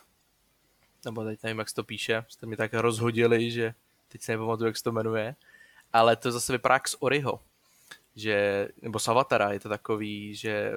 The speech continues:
tam je velký strom uprostřed, všechno je světilkující, všude pobíhají jako nevinný lišky, motýlci a tak, a je to strašně moc pěkný. Takže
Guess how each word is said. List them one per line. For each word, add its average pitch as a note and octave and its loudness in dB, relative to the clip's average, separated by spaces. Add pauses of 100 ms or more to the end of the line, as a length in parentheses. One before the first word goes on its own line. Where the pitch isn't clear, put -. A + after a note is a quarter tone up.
(180)
tam G#2+ -2
je G#2+ 0
velký G#2+ 0
strom B2 2
uprostřed, B2+ -2
všechno - -8
je G2+ -8
světilkující, A#2+ -4 (260)
všude A2 -6
pobíhají A2 -2
jako G#2+ -2
nevinný G#2+ -2
lišky, A#2+ -2 (500)
motýlci G#2+ -2
a A2 -2
tak, - -4
a - -4
je A#2+ -4
to - -18
strašně B2 -8
moc C3 -8
pěkný. - -16 (920)
Takže A2+ 0